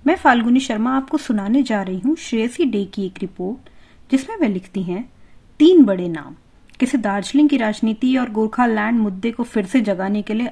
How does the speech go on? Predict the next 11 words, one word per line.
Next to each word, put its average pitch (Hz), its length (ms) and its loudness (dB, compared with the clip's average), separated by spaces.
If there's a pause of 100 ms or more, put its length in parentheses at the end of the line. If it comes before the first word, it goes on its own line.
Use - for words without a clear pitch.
(140)
आ 214 140 0
रहे 208 240 0
हैं 233 260 -4
एक 185 180 -8
साथ।" - 440 -16
श्रेयसी 294 320 2
अपनी 339 220 2
रिपोर्ट 240 380 0
में 208 80 -2
लिखती 196 300 -4
हैं, 190 220 -4